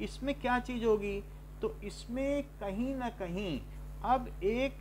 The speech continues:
इस तरीके से flower develop होगा। इसमें से क्या चीज़ develop हो गई? Flower develop हो गया। ये उसमें sepal हो गए, petal हो गए, ऐसे पेटल हो गए ये।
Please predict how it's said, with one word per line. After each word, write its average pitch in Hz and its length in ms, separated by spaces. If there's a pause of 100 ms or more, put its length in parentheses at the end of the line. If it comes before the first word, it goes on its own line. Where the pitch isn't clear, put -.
इस 226 200
तरीके 226 320
से 247 180
flower 185 680
develop 175 380
होगा। 123 320 (140)
इसमें 196 280
से 202 120
क्या 202 200
चीज़ 196 220
develop 196 300
हो 190 100
गई? 220 240 (500)
Flower 143 360
develop 156 320
हो 143 80
गया। 143 200 (720)
ये 117 100 (360)
उसमें 185 240
sepal 160 480
हो 156 120
गए, 151 120
petal 135 440
हो 123 120
गए, 123 180 (340)
ऐसे 120 200
पेटल 117 440
हो 107 120
गए 104 160 (160)
ये। 104 120